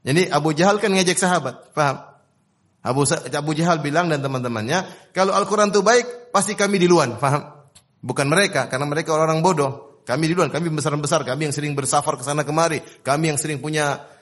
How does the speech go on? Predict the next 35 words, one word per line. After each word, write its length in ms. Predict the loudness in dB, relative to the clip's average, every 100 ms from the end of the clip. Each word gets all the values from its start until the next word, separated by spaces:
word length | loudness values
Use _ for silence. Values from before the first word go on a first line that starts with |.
| _ _
hubungan 560 | -4 -2 0 0 0 0
diplomasi 640 | 0 2 2 2 2 -2
dengan, 320 | -2 -2 -4 -10 -20 _
dengan 240 | -4 0 0
Syam, 400 | 2 4 4 2
dengan 160 | 0
mana-mana. 560 | 0 -2 0 -2 -4 -6
Ya, 160 | -6 -4
mereka 640 | 0 0 2 2 2 0
beriman, 400 | -2 -2 -2 -2
mereka 240 | 0 0
bodoh. 320 | 2 4 2 0
Kalau 160 | 0
itu 240 | 0 0 2
baik, 240 | 2 0
pasti 160 | -2 0
kami 480 | 0 0 -4 -12 -8
duluan. 400 | -4 -2 -4 -6 -14 _ _ _ _ -12
Sehingga 240 | -6 -2 0
mereka 320 | 0 -2 -4
ini 320 | -4 -4 -4 -4
ingin 160 | -4 -2
menghina 640 | -2 -2 -2 -4 -6 -12 -10
sahabat 720 | -6 -2 -2 -4 -6 -8 -12
yang 160 | -8 -6
beriman 320 | -6 -6 -8
kepada 320 | -8 -8 -6
Nabi 160 | -6 -8
Shallallahu 400 | -8 -8 -8 -8
Alaihi 160 | -6
Wasallam 320 | -6 -4 -4 -4
karena 240 | -8 -8
kebodohan 400 | -8 -4 -4 -4
para 260 | -4 -4 -6 -18
sahabat. 380 | -14 -10 -10 -12